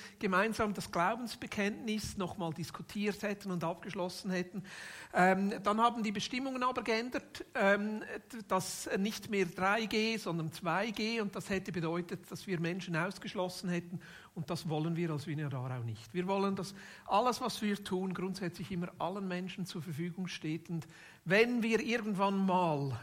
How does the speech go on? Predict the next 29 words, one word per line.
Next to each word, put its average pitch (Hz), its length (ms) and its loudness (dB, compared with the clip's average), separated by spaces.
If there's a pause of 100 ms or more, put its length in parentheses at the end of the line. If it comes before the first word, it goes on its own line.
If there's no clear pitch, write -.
(400)
etwas 185 340 -2
mit 190 180 -2
Zertifikat 170 760 -2
machen 165 400 -2
müssten, 160 360 -6
dann 156 160 -4
immer 175 220 -2
nur 170 180 0
unter 165 240 -4
Protest. - 640 -6 (580)
Äh, 180 300 4
nicht, 233 320 0
weil 233 260 4
wir 208 200 2
gegen 220 300 -2
die 208 100 -2
Strategie 196 680 -2
wären 196 360 2
oder 185 180 -4
gegen 202 260 -6
das 190 160 -6
Impfen 190 360 -4
wären, 175 260 0
gar 170 240 2
nicht. 196 280 -2
Im 170 80 -2
Gegenteil, 165 600 0 (360)
ich 165 200 -8
persönlich 151 520 -4